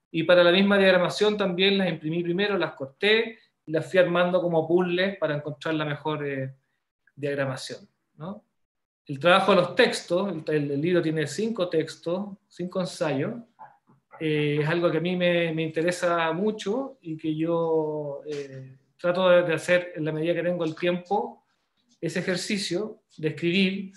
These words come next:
y en general voy botando todo lo que se me va ocurriendo y luego posteriormente imprimo, rayo o ordeno, ¿no? Eh, estos son ya los trabajos de los textos finales,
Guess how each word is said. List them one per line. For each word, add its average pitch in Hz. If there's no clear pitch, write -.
y 175
en 165
general 180
voy 196
botando 190
todo 190
lo 196
que 180
se 185
me 175
va 180
ocurriendo 175
y 180
luego 175
posteriormente 165
imprimo, 165
rayo 160
o 156
ordeno, 139
¿no? 202
Eh, 151
estos 180
son 180
ya 180
los 180
trabajos 180
de 170
los 165
textos 180
finales, 208